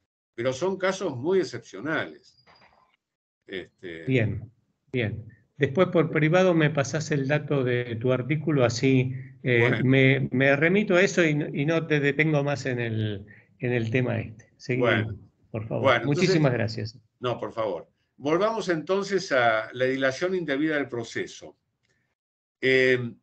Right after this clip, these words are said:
Speaker 1: el que, que revuelto se refiere a dila-, a, a dilación indebida de la prisión, del,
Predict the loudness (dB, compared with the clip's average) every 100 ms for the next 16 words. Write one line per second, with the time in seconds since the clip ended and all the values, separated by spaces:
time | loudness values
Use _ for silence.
0 | _ _ _ _ _ _ _ -14 -4 -2
1 | 0 0 0 0 -2 2 2 2 -2 -4
2 | -8 -4 -2 0 2 2 2 0 -2 -4
3 | -8 -4 -2 -2 -4 -2 -2 -4 -2 -4
4 | -2 -2 2 4 4 2 -2 -4 -4 -6
5 | -8 -6 -6 -6 -6 -10 -10